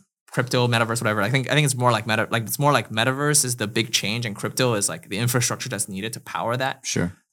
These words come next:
Speaker 1: Um, like, A I, I think it's super interesting because I think, like, there's a world where we change the way we think about work, kinda like the Industrial Revolution, you know?
Speaker 2: Yeah.
Speaker 1: And so, um, both of these are, like, very exciting world-changing events. And I feel like if I'm not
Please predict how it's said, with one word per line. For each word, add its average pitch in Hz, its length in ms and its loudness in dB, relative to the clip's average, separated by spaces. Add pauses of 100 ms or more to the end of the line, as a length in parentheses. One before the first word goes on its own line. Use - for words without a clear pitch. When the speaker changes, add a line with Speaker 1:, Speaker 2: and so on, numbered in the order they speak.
Speaker 1:
Um, 101 680 0
like, 101 200 -12
A 113 120 2
I, 107 160 6
I 104 60 0
think 107 140 -8
it's - 120 2
super 117 180 2
interesting 107 560 -2
because 104 340 -8
I 87 80 -8
think, 98 280 -8
like, 101 200 -12
there's 107 480 -2 (440)
a 123 80 2
world 113 280 4
where 104 520 0
we 107 280 -6
change 117 260 2
the 113 60 -2
way 107 60 -2
we 107 120 -4
think 123 220 -4
about 135 460 2
work, 139 320 -6 (100)
kinda 117 160 -4
like 113 200 -10
the 110 80 -8
Industrial 123 400 0
Revolution, 139 440 -2
you 143 60 -2
know? 143 160 0
Speaker 2:
Yeah. 147 140 2
Speaker 1:
And 123 120 0
so, 117 340 2 (420)
um, 113 320 4
both 151 280 0
of 127 220 2
these 120 240 2
are, 107 260 0
like, 98 200 -10
very 120 280 2
exciting 110 360 -2
world-changing 110 420 -6
events. 107 240 -6
And - 80 -12
I 98 40 -10
feel 117 140 -8
like 107 120 -10
if 104 80 -12
I'm 104 140 -4
not 110 260 -4